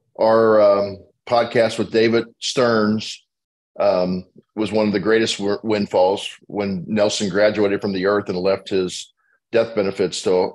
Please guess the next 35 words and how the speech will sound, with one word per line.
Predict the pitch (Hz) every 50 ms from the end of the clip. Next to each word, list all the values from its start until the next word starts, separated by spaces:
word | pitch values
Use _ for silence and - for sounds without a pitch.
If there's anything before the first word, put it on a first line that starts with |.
| -
to | - - 110
his | 101 92 - -
children. | - - - 131 117 107 90 90 87 92 92 - _ _ _ _ _ _ _ _ _ _ _ _
Um, | - 92 95 95 90 87 90 82 - _ _ _ _
but | 120 131 117
the | 123 113
fact | - 147 147 151 -
of | 151
the | 131
matter | 123 120 120 117 117
is | 113 113 110 -
you | 110 110
need | 107 107 117 123 131 120
to | 120
have | 110 104 107 104 107 107 104 101 - - _ _ _ _ _ _ _ _ _ _ _ -
a | 107 104 -
plan | - - - 127 123 120 123 123 117 104 95 92 92 98 - - _ _ _ _ _ _ _ _ _ _ -
to | 113
pay | 104 - 117 113 107 104
back | 90 98 95 98 -
the | - 98
loans | 98 117 139 147 127 113 107 113 110 -
or, | - - 120 117 117 127 - -
or | - 156 165 175 147 127 127 139 147 - - - 240 - - - _ - - 123
<clears throat> | - _ _ _ _ _ _ _ _ _
your | - 123
system | 120 - - 165 156 - 147 131
is | 123 107 -
just | 120 120 - -
going | 123 117 117 113 113 110
to | - 113 107 104 101 101 104 101 98 - _ -
collapse. | - 117 117 123 123 101 - - - - - - - - - - _ _ _ -
And | 120 120 120 120 120 117 - -
Nelson | 131 123 131 151 190 - - 180 151 143
wanted, | 127 131 139 139 131 127